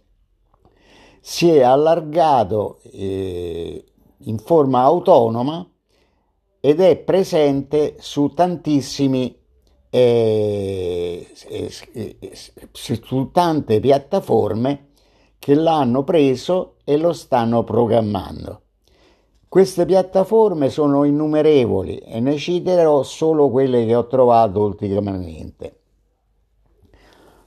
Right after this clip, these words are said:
Spotify, Anchor, Apple Podcast, web browser,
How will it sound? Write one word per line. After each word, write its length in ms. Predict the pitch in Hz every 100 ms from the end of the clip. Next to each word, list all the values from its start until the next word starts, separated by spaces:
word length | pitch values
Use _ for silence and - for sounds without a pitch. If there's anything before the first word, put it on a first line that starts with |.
| _ _ _ _ _ _ _ _ _ _ _ _ _ _ _
Spotify, 1160 | - - - 165 143 131 113 107 107 120 143 - _ _ _ _ _ _ _ -
Anchor, 840 | 151 131 127 123 123 135 - - _ _ _ _ _ _ _
Apple 540 | - 160 156 143 131
Podcast, 1040 | 123 120 113 110 113 120 120 - - - _ _ _ _ _ _
web 480 | 120 143 165 139 127
browser, 840 | 98 110 104 101 - 117 123 -